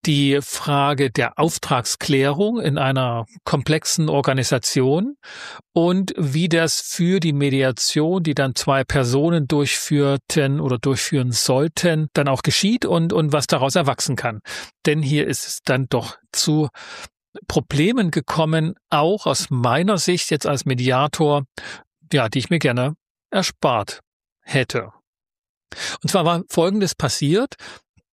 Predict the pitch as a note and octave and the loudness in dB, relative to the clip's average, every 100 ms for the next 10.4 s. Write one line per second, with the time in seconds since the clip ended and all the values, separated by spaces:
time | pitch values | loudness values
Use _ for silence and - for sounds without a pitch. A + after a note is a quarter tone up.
0 | _ - D3+ D#3+ - C#3+ C#3 C3 B2 - | _ -2 0 2 2 0 0 0 0 -2
1 | A#2+ - - D3+ G#3 B3 F#3 - C3+ D3+ | -2 -2 0 2 2 0 -2 -4 -2 0
2 | - - D3+ F#3+ - - - D3 C#3+ C#3+ | 0 2 2 0 -4 -6 0 2 2 2
3 | C#3 C3 - - - _ D3+ C#3 B2 - | 0 -2 -10 -20 -20 _ 2 2 2 -2
4 | A3 D#3+ B2+ A#2+ A#2+ A#2+ B2+ E3+ - A#2+ | -4 0 0 0 -2 -4 -6 -6 -4 -4
5 | - - C3+ C3+ D#3+ G3+ - - F3 F3+ | -2 0 2 2 2 0 -2 0 2 0
6 | - - D#3 C3 B2+ - F#3 D3+ B2+ C3 | -4 -4 0 0 0 -2 -2 -2 0 0
7 | C3 B2 C3+ E3 E3 - - C#3+ C3+ - | 2 2 2 2 0 -2 0 0 0 -2
8 | - - - - _ - - D4+ F4 E4+ | -14 -18 -18 -20 _ -8 -8 -8 -16 -12
9 | B3+ A3 - D#3+ - C3+ - - F3 F#3+ | -8 -8 -6 -4 -2 -2 -2 0 2 2
10 | F#3 E3+ E3 D3+ | 2 4 4 0